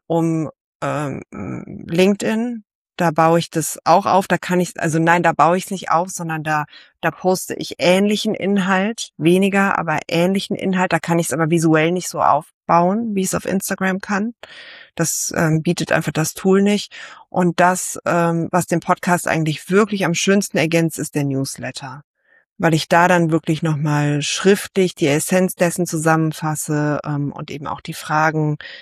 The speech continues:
diese Reflexionsfragen nochmal, ja, aufschreibe. Das, denke ich, hat am ehesten so die Tiefe,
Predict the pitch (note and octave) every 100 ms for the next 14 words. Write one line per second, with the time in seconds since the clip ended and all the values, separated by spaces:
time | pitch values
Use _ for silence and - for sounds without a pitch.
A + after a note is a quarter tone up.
0 | _ E3 E3 D#3 E3+ - - F3+ F3+ -
1 | E3 D3+ D3+ D3 C#3+ D3 C#3+ C#3 C#3+ C3+
2 | C#3+ E3+ _ - C#3+ D3 _ - D3 -
3 | - D3 C#3+ C#3+ C#3 C#3+ - - - -
4 | - _ - C#3+ C#3+ D3 D3 D#3 D3+ -
5 | - _ - D#3 D3+ D#3+ - E3 D3 C#3+
6 | C#3 - - D#3 D3 C#3+ C3+ C#3